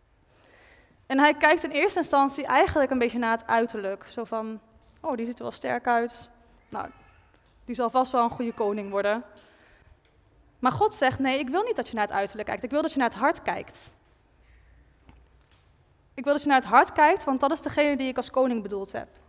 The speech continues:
En zo komt Samuel uiteindelijk bij David uit. Want David was niet groot en sterk, maar hij had wel het hart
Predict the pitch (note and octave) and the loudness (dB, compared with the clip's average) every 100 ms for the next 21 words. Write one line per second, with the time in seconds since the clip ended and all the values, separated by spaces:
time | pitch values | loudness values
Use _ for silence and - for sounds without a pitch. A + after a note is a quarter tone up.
0 | _ _ - - - A#3+ B3+ D#4 E4 C#4 | _ _ -20 -20 -8 -2 2 2 2 0
1 | - B3 B3+ B3 B3 B3+ A#3+ D#4 C4+ A3 | 6 6 6 4 4 4 0 0 0 0
2 | G#3+ G#3+ A3+ - G#3+ - - A#3 A3+ A3+ | 4 4 4 0 -4 -4 -6 0 4 4
3 | A#3+ A#3 A#3+ - A#3 - A3 A3 G#3+ F#3 | 4 -2 -2 -2 -6 -2 -2 0 -6 -6
4 | A#3 G#3 G#3 D4 - - - - - A#3 | -2 0 0 -2 -12 -20 -20 -20 0 4
5 | B3+ B3+ A#3 C4 D#4+ G#3+ D#3+ A3+ C#4 - | 6 4 2 0 0 -2 0 2 2 -2
6 | - | -20